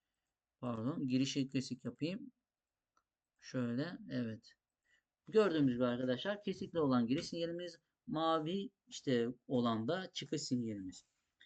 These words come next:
Bugün arkadaşlar paralel kırpıcı devrelerin nasıl çalıştığını öğrendik. Burada dediğim gibi giriş genliklerini işte şuradaki genliklerin yönlerini değiştirerek, e, farklı varyasyonlar yapabiliriz yani. Hani bu şekilde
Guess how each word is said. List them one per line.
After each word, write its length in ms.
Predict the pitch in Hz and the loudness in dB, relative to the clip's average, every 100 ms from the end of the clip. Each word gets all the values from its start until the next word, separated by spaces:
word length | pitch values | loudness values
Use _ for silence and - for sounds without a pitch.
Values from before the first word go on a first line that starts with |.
| - - - | -20 -10 2
Bugün 180 | 254 214 | 4 4
arkadaşlar 680 | 175 170 143 131 208 233 | 2 2 2 2 -2 -4
paralel 400 | - 196 208 208 | -2 -2 0 -2
kırpıcı 420 | 202 170 156 131 | -2 -2 0 2
devrelerin 560 | 131 143 131 120 120 208 _ _ - | 4 4 4 2 0 -4 _ _ -12
nasıl 340 | 175 190 170 143 | -8 -4 -4 -4
çalıştığını 560 | 143 135 131 131 127 | -2 -2 0 4 4
öğrendik. 380 | 117 98 123 180 _ _ - | 4 -2 -4 -6 _ _ 0
Burada 320 | 269 226 214 | 4 6 4
dediğim 260 | 214 233 | 4 2
gibi 420 | 196 131 147 - 147 | 4 2 2 0 -2
giriş 280 | 220 247 | 0 0
genliklerini 960 | - 175 165 156 147 127 120 113 156 262 | 0 -2 -2 0 2 4 4 2 0 -2
işte 420 | - - 151 143 - | -8 -2 0 0 -4
şuradaki 760 | - 202 170 165 - 151 135 127 - 147 | -8 -6 -2 -4 -2 -2 0 -2 -8 -2
genliklerin 640 | 147 151 151 143 143 143 | 0 2 0 -2 0 4
yönlerini 460 | 143 143 147 147 151 | 4 4 4 2 2
değiştirerek, 720 | 143 143 - 147 143 131 185 _ _ _ - | 2 2 0 0 2 0 -2 _ _ _ 0
e, 60 | 143 131 131 131 131 135 139 - | 4 6 6 6 4 4 2 2
farklı 640 | 170 175 - 170 202 196 | 2 2 -2 -2 -2 -4
varyasyonlar 800 | 135 147 147 135 131 131 131 165 | 0 4 4 4 2 0 2 0
yapabiliriz 640 | 151 139 139 131 123 113 | -2 0 0 2 2 0
yani. 180 | 101 98 98 | -6 -12 -8
Hani 180 | 107 107 | -8 -6
bu 80 | 139 | -4
şekilde 500 | 127 - 110 156 | -4 -4 0 -2